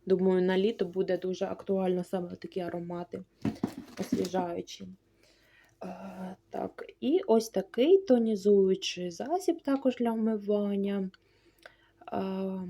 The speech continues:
з екстрактом персика і, ем, апельсину. Ось така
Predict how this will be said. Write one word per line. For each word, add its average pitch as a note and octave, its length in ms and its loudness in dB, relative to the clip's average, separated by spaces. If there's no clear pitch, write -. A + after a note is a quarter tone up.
з F3 140 -4
екстрактом F#3 960 -4
персика C4 760 0
і, G#3+ 420 -2
ем, F3+ 500 -6
апельсину. E3 680 -4
Ось E3+ 180 -8
така E3 340 -12